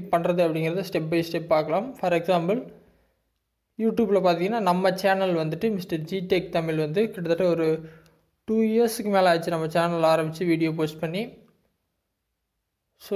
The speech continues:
இப்போ பார்த்தீங்கன்னா, ஃபைனலாக நம்ம சேனல் வந்து இங்க இருக்கிற எல்லா நாலு டிக்கையும் ஓகே பண்ணியாச்சு. என்னென்னன்னு பார்த்தீங்கன்னா, தௌசண்ட் சப்ஸ்கிரைபர்ஸ், ஃபோர் தௌசண்ட் வாட்ச் ஹவர்ஸ் and டூ ஸ்டெப் வெரிஃபிகேஷன் and ஜீரோ ஆக்டிவ் கம்யூனிட்டி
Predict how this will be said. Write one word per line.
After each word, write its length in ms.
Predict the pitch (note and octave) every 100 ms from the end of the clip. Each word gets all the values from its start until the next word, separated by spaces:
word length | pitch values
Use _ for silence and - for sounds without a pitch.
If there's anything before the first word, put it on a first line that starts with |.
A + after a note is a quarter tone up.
| F#3+
இப்போ 120 | F3+ F#3
பார்த்தீங்கன்னா, 360 | F#3 F#3 G#3
ஃபைனலாக 480 | G3+ G3 G3+ G3+ G3+
நம்ம 200 | F3 E3+ F3
சேனல் 300 | F3+ F3+ E3
வந்து 180 | D#3 A3+ A#3+ - - _ _ _ _ _ _ _ _ _ _ _ -
இங்க 100 | F#3 F#3
இருக்கிற 220 | F#3 G#3+ F#3
எல்லா 200 | F3+ G3+ G3+ F3+
நாலு 220 | F#3 G3 G3 F#3
டிக்கையும் 500 | F3+ - G#3 A3+ C4 -
ஓகே 180 | F#3 F3+ F3+
பண்ணியாச்சு. 400 | E3+ E3+ E3 E3
என்னென்னன்னு 420 | E3+ F#3 F#3 F3+ F3
பார்த்தீங்கன்னா, 300 | D#3+ D3+ G3+ G3
தௌசண்ட் 340 | E3+ F3 F#3 F3+
சப்ஸ்கிரைபர்ஸ், 600 | F3+ - F#3+ F3 G#3+ A3 - -
ஃபோர் 240 | - F#3 F#3
தௌசண்ட் 320 | F3+ F3+ F3
வாட்ச் 500 | E3 F3 - - - -
ஹவர்ஸ் 320 | F#3 F#3+ C4 - - _ _ _ _ _
and 100 | F3+ F3 F3+
டூ 80 | A3+ A3 G#3+
ஸ்டெப் 260 | - G3+ F3
வெரிஃபிகேஷன் 640 | F3+ F3 F3 F3 E3 G#3 D4+ - - _ _ _ _ -
and 120 | F#3+ F#3 F3 F#3
ஜீரோ 220 | A3 A3 G#3 G3
ஆக்டிவ் 320 | F#3+ - B3 B3+ F#3+
கம்யூனிட்டி 480 | F3+ G3 F#3+ F3+